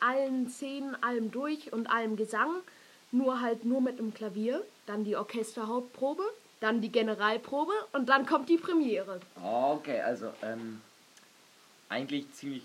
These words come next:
Speaker 2: ziemlich kompliziert.
Speaker 1: Das ist, ja, ja. Und
Speaker 2: <laughs>
Speaker 1: es ist, geht dann, also wenn die erste szenische Probe beginnt, dann geht's richtig zügig. Also in zwei Wochen muss das dann mit dem Szenischen alles sitzen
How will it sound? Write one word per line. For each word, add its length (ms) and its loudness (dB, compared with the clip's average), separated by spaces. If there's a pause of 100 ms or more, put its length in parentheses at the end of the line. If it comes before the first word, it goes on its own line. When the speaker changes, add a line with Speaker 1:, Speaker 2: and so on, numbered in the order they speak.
(100)
Speaker 2:
ziemlich 240 -10
kompliziert. 480 -16 (360)
Speaker 1:
Das 240 0
ist, 280 -8
ja, 480 6 (300)
ja. 280 6 (560)
Und 240 4
Speaker 2:
<laughs> 60 2
Speaker 1:
es 180 2
ist, 240 -8
geht 220 8
dann, 160 10 (100)
also 380 6 (100)
wenn 220 4
die 400 6 (560)
erste 560 2 (840)
szenische 640 2
Probe 400 4
beginnt, 540 0
dann 180 6
geht's 280 -4
richtig 500 -2
zügig. 460 0 (280)
Also 180 0
in 160 0
zwei 300 2
Wochen 280 4 (520)
muss 240 0
das 180 -4
dann 220 0
mit 140 0
dem 160 2
Szenischen 480 -2
alles 340 0
sitzen 400 -2